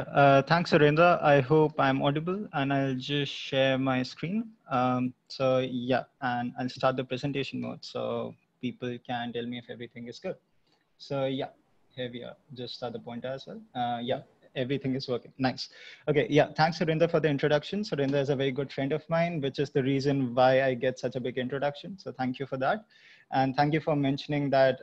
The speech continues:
I'm a boxer, because yeah, I am. <laughs> Okay, great. So today we'll be talking about gravitational waves. Uh, I'll be introducing gravitational waves to you, but I have been told that the audience is a mix of people who might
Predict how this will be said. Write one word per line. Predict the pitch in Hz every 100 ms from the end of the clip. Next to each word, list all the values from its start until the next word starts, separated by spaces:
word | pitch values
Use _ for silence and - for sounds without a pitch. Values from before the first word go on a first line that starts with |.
| 139
I'm | 131
a | 135
boxer, | 117 120 117 - 127
because | 123 - 117 117
yeah, | 110 - _ _ 151
I | 117 117
am. | - _ _ - 131 117 113 _
<laughs> | - - - 131
Okay, | 127 - 117 - _ _ 120
great. | 151 - -
So | 147
today | 143 165 220
we'll | 208
be | 196
talking | 196 151 175
about | 160 160
gravitational | 143 131 139 151 - 185
waves. | 170 277 - - -
Uh, | 143 143 147
I'll | 156
be | 165 180
introducing | 165 165 180 202 202 208
gravitational | 170 147 165 170 185 165
waves | 160 160
to | 185
you, | 190 208
but | 165 135 151 156 -
I | - 147
have | 135 175 196
been | 202
told | 170 165 160
that | 160 151
the | 160
audience | 151 143 147 156 151
is | 147
a |
mix | 139 143 - 160
of | 143
people | - 143 151 147
who | 131 147
might | 143 131 135 160 -